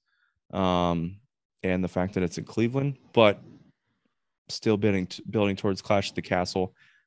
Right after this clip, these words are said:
Uh, N X T, I think their Heat Wave show is next week too. So there's that. It could be next week or two weeks from now. Uh, I don't remember, honestly.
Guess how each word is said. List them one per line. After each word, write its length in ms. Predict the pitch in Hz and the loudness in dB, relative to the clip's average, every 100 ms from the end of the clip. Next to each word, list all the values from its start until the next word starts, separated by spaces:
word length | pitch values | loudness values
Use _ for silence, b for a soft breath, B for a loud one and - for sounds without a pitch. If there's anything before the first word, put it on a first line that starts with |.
| _ | _
Uh, 260 | - 87 85 | 4 6 4
N 160 | 101 120 | 4 2
X 220 | 139 - | 2 -4
T, 260 | - 143 135 | -4 0 0
I 80 | |
think 280 | 127 147 151 | 0 0 2
their 300 | - 120 101 | 4 6 4
Heat 320 | - - 131 | 2 0 0
Wave 300 | 131 156 165 | 4 4 2
show 380 | 160 - 156 170 | 0 0 2 2
is 120 | 170 | 2
next 280 | 165 160 - | 0 -2 0
week 180 | 185 175 | 0 0
too. 320 | - 151 240 _ _ _ _ _ - | 0 2 2 _ _ _ _ _ -10
So 560 | - - 117 107 95 90 | 0 6 8 8 6 4
there's 260 | 104 90 | 2 2
that. 380 | 87 104 156 - _ _ _ - | 2 2 0 -4 _ _ _ -8
It 100 | 117 | -2
could 140 | 156 | 0
be 100 | 160 | 2
next 260 | 139 123 - | 2 0 0
week 140 | 117 | 0
or 80 | 101 | -2
two 240 | 85 101 | -2 -2
weeks 160 | 90 - | -2 -2
from 140 | 92 | -6
now. 200 | 87 87 95 _ - - - | -4 -6 -8 _ -20 -10 -2
Uh, 260 | 98 87 | 0 0
I 120 | 90 110 | 0 2
don't 200 | 120 90 | 2 0
remember, 380 | 82 85 87 | 0 -2 -2
honestly. 540 | 85 87 90 - 90 | -2 -4 -4 -4 -4